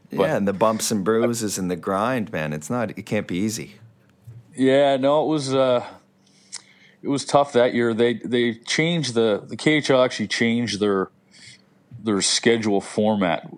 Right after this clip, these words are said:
Speaker 1: now, which when I went back the second time, it was a little better. It's kinda, you know, you're home for four games, you're on the road for four games, playing in, uh,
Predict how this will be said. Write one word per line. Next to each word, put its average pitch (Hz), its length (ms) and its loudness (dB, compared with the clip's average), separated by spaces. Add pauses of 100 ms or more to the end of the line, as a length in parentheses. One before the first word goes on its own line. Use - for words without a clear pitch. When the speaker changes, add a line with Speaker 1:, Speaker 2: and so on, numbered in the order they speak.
Speaker 1:
now, 98 340 2
which - 380 -4 (140)
when 107 180 -2
I - 20 2
went 107 300 0
back 104 360 4
the 92 80 -6
second 98 440 0
time, 85 260 -2
it 87 60 -2
was 98 120 -2
a 104 60 0
little 104 220 2
better. 85 400 0
It's - 160 -8
kinda, 101 260 0
you 98 80 -2
know, 98 80 0
you're 95 180 2
home 104 280 0
for - 140 -14
four 95 300 0
games, 92 580 -4 (500)
you're 98 140 0
on 98 120 0
the 95 80 0
road 92 340 2
for - 140 -6
four 90 400 0
games, 87 460 -2
playing 95 400 0
in, 87 180 -2
uh, 80 220 -2